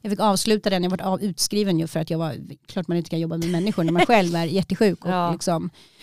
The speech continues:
Speaker 1: ja, lever i en destruktiv relation och tror att man ska hjälpa andra kvinnor och andra
Speaker 2: Mm.
Speaker 1: människor. Så då fick jag, ehm, eh, avsluta, eller hoppa av den. Och sen så fick jag göra om och göra rätt.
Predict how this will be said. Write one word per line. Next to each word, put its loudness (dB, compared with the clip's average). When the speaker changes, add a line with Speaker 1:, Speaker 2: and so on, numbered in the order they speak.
Speaker 1:
ja, 0
lever 0
i 0
en 0
destruktiv -2
relation 0
och -4
tror -2
att -2
man 0
ska -4
hjälpa -2
andra -2
kvinnor -8
och -14
andra -8
Speaker 2:
Mm. -8
Speaker 1:
människor. 0
Så 0
då 2
fick -4
jag, 2
ehm, -6
eh, -16
avsluta, 0
eller 2
hoppa 0
av 6
den. 6
Och -2
sen 2
så -4
fick -2
jag 4
göra 2
om 0
och 2
göra 0
rätt. -6